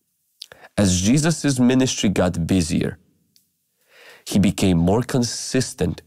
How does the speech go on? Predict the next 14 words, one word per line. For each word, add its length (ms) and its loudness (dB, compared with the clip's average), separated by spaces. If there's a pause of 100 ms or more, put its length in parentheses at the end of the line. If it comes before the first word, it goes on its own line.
(220)
He 160 -2
would 160 4
withdraw 480 0 (180)
often, 600 -2
the 80 -2
Bible 300 -4
says. 400 -10 (500)
Often. 480 -2 (720)
Became 340 2
a 60 4
routine. 480 0 (920)
Became 380 2
a 80 4
ritual. 580 -2